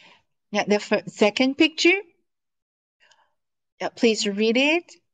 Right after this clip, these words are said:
纸. Yes, 纸.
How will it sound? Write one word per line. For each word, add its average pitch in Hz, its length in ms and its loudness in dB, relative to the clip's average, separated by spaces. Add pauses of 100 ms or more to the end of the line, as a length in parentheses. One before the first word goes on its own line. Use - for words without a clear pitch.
(720)
纸. 160 1040 -2 (840)
Yes, - 380 -16 (320)
纸. 175 920 -2